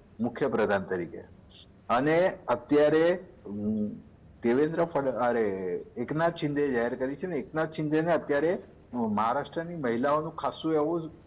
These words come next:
બેકિંગ છે. બધાને એમ લાગે છે કે હમારા ભાઈ સી એમ બનના ચાહીએ. બીજી બાજુ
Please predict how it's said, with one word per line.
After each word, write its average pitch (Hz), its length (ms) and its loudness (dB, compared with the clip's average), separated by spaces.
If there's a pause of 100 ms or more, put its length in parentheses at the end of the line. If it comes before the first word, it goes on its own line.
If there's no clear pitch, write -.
બેકિંગ 127 440 -4
છે. - 140 -14 (640)
બધાને 151 440 2
એમ 156 120 0
લાગે 151 240 2
છે 151 100 -2
કે 156 140 -2
હમારા 135 420 2
ભાઈ 123 340 0 (760)
સી 147 80 -2
એમ 139 160 -2
બનના 117 320 -2
ચાહીએ. 85 340 -14 (600)
બીજી 131 280 2
બાજુ 180 480 4